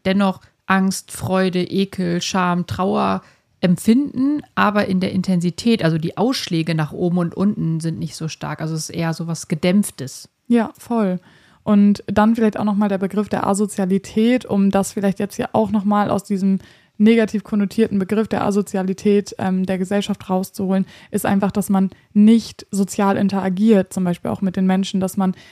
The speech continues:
Speaker 2: da, ähm, sich zurückzieht, sich aus den sozialen Gefügen rausnimmt und, ähm, ja, genau, solche Sachen. Außerdem, aber auch was dazu gehört, ist zum Beispiel, dass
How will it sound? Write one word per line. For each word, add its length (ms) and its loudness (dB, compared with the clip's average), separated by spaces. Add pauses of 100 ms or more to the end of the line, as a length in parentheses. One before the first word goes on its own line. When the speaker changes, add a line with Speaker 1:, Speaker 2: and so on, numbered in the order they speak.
(140)
Speaker 2:
da, 480 4
ähm, 600 -2
sich 240 2
zurückzieht, 680 0
sich 180 0
aus 180 0
den 480 2
sozialen 420 0
Gefügen 320 2
rausnimmt 840 2
und, 520 0
ähm, 400 -2 (220)
ja, 200 0 (160)
genau, 320 0
solche 340 -2
Sachen. 400 -4 (460)
Außerdem, 640 2
aber 180 2
auch 140 0
was 120 -2
dazu 280 -4
gehört, 380 0
ist 120 -8
zum 100 -2
Beispiel, 300 0
dass 220 0